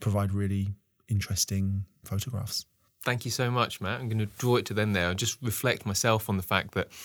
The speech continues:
Speaker 2: so much of what you've done speaks to the people-to-people diplomacy and the idea of a broader sports diplomacy, uh, concept where to looking at representation, communication and negotiation. And you, it, at a very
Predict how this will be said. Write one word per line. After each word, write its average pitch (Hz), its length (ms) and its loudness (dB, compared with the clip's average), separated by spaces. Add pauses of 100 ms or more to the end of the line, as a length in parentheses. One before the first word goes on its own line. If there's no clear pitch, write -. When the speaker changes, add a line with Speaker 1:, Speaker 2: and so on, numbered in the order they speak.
(360)
Speaker 2:
so - 120 4
much 120 240 4
of 117 80 -2
what 107 140 4
you've 98 80 0
done 101 200 2
speaks - 420 -2
to 98 120 -4
the 90 220 0
people-to-people 104 720 -6
diplomacy 101 640 -2
and 95 100 -2
the 95 140 0
idea 95 540 2
of 85 280 0
a - 60 -12
broader 95 300 4
sports - 440 0
diplomacy, 87 800 -2 (220)
uh, 87 160 -2
concept - 560 -4
where 80 360 -4 (180)
to - 100 -6
looking 92 320 -4
at 82 160 -4
representation, 85 800 -4
communication 85 760 -4
and 82 280 -4
negotiation. 85 760 -2
And 85 200 -4
you, 92 220 -2
it, 98 200 -4 (100)
at 92 100 -2
a 92 160 4 (420)
very 107 400 4